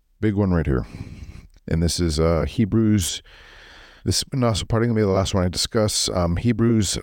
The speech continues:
five, seven through eight. And right here, this discusses, this, I'm sorry, this states,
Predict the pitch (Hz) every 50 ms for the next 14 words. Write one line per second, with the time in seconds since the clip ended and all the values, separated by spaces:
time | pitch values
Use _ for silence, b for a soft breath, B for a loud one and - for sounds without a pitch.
0 | - - - - - - - - - - - - - - 92 95 98 101 104 110
1 | 113 101 113 - - - - 110 101 104 117 110 - 131 127 107 95 110 120 -
2 | - - - b b b b b b b b b b _ _ _ _ _ - _
3 | - 95 87 82 80 85 90 92 87 82 87 85 - - - 85 - - - 92
4 | 85 82 80 - - 92 85 87 87 87 82 - - - - - - - - -
5 | 57 53 - 69 - - - 78 78 - - - -